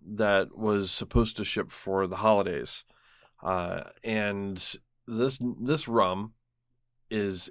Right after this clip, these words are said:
eighty dollars a bottle, uh, but its biggest selling point was that it was in a rocket bottle.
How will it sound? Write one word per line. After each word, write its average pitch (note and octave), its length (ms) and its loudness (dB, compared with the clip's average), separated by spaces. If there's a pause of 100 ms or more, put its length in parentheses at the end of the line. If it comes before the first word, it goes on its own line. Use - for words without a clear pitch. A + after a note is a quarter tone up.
(100)
eighty C#3 300 4
dollars B2+ 500 6
a G#2+ 60 4
bottle, G#2 500 4 (720)
uh, G2+ 240 2
but G2+ 300 0
its - 520 0 (240)
biggest D3 440 4
selling F3 440 4
point G2+ 340 0
was G#2 260 0
that G#2+ 160 2
it A2 100 2
was G#2 260 2
in G#2 200 0
a A2+ 140 0
rocket F#3+ 440 2
bottle. E2 280 -2